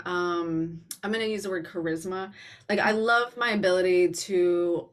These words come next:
always go for fun and be entertaining. Like, for me, that was a space I always struggled, was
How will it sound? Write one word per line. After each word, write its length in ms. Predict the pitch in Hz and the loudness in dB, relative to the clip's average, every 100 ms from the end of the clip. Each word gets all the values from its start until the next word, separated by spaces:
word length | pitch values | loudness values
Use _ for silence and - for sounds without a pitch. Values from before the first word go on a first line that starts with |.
| - | -6
always 560 | 175 180 180 180 175 | -2 0 0 0 0
go 340 | 175 170 165 165 | -4 -6 -4 -6
for 220 | 160 151 | -10 -14
fun 640 | - 143 143 240 277 277 - | -8 -4 -2 2 2 2 -6
and 100 | 190 | 0
be 140 | 180 | 2
entertaining. 680 | 160 151 - 165 143 147 175 180 | 2 -2 -8 -8 -6 -6 -8 -4
Like, 180 | 180 | -4
for 200 | 165 202 | -2 -4
me, 420 | 196 190 208 214 - - - - _ _ _ - | -2 -2 -2 -4 -6 -20 -20 -20 _ _ _ 0
that 240 | 185 180 | 2 2
was 120 | 196 | 0
a 80 | 196 | -4
space 300 | 202 202 190 | -4 -4 -2
I 60 | 190 | -2
always 260 | 196 185 185 | -2 0 -2
struggled, 360 | 190 180 180 | -4 -2 -2
was 400 | 170 165 160 156 | -2 -2 -2 -6